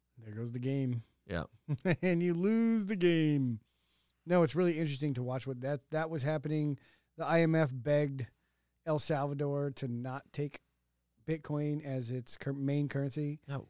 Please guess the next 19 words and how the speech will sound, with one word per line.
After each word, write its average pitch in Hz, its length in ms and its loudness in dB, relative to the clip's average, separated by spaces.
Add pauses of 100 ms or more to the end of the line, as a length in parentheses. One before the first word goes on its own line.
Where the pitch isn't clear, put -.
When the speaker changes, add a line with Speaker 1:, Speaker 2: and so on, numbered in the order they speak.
Speaker 2:
that, 107 280 -8
that's 123 340 2
Speaker 1:
Two 196 260 6
other 180 180 6
countries 160 340 0
down 156 220 2
there 151 120 2
are 147 40 0
going, 139 220 0
"Well, 123 160 -2
we're 123 140 -6
gonna 131 140 -4
do 135 140 -2
it 135 80 -4
too." 202 200 -8 (220)
Speaker 2:
Yeah, 233 180 2
it's - 120 -2
awesome. 202 380 6 (220)
Speaker 1:
Yeah. 226 140 -4